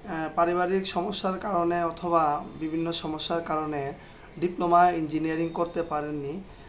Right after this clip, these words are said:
আপনার এসএসসি এবং এইচএসসি ভোকেশনাল থেকে অথবা শুধু এসএসসি ভোকেশনাল থেকে আপনারা চাইলে আমাদের সাথে যোগাযোগ করতে পারেন। আমরা ইনশাল্লাহ মার্কেটে আপনাদের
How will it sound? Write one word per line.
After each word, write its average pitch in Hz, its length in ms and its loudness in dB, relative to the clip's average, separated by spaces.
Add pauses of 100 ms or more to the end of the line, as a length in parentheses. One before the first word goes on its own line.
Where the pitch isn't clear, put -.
(140)
আপনার 165 440 0 (320)
এসএসসি 180 580 -4
এবং 165 560 0
এইচএসসি 175 520 0
ভোকেশনাল 165 580 0
থেকে 165 240 -8
অথবা 170 420 4 (440)
শুধু 214 320 4
এসএসসি 196 560 0
ভোকেশনাল 175 640 0
থেকে 139 240 -6 (580)
আপনারা 170 360 2
চাইলে 165 260 -2
আমাদের 156 280 -2
সাথে 165 220 -4
যোগাযোগ 175 340 -2
করতে 185 240 -4
পারেন। 170 300 0
আমরা 156 260 -6
ইনশাল্লাহ 151 580 -2 (540)
মার্কেটে 170 360 0
আপনাদের 165 480 0